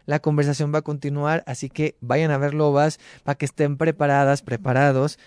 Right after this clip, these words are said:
pues para el episodio, cuando hablemos ya largo y tendido de Lobas. Pero bueno,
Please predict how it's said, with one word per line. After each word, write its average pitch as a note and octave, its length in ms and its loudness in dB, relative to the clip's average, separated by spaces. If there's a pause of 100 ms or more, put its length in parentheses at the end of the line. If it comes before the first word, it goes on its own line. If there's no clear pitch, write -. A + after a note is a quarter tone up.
(240)
pues C#3+ 180 -2
para C#3 120 -2
el C#3 80 2
episodio, C#3+ 760 0
cuando B2+ 260 -2
hablemos B2+ 480 -2
ya C3 200 -2
largo C3+ 300 0
y - 20 -4
tendido B2+ 400 -4
de B2 80 -2
Lobas. B2+ 640 -8 (420)
Pero C#3 180 2
bueno, C3+ 320 0